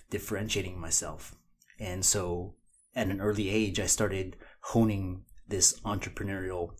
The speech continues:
instinct and skill set that I've actually used to this day. And I've actually been able to be extremely successful in monetizing this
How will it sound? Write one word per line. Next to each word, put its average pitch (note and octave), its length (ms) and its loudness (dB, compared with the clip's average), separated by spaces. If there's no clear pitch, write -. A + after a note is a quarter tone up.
instinct G2 480 -2
and F2 140 -4
skill B2+ 240 2
set - 300 -2
that A2 160 2
I've G#2 140 2
actually G#2+ 500 2
used A2+ 340 2
to F2+ 60 -6
this F2 200 0
day. F#2+ 360 -4
And G2+ 120 -2
I've F#2+ 120 0
actually G2 500 -2
been F#2+ 140 -2
able F#2 300 -2
to - 400 -4
be F#2+ 300 -4
extremely G2+ 400 2
successful G#2+ 640 2
in G#2+ 160 -6
monetizing G#2+ 800 0
this G#2 260 2